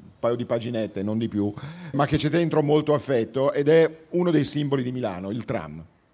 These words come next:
E penso che non sia finita lì, come tutte le cose che ci sono nel tuo libro a caso.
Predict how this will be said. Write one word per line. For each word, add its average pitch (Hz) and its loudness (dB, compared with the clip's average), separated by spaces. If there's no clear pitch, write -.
E 131 -6
penso 165 2
che 151 0
non 147 -2
sia 151 0
finita 131 -2
lì, 113 -2
come 143 2
tutte 147 -2
le 143 2
cose 135 0
che 127 -4
ci 117 -8
sono 131 -2
nel 120 -4
tuo 120 -2
libro 117 0
a 110 -4
caso. 85 -6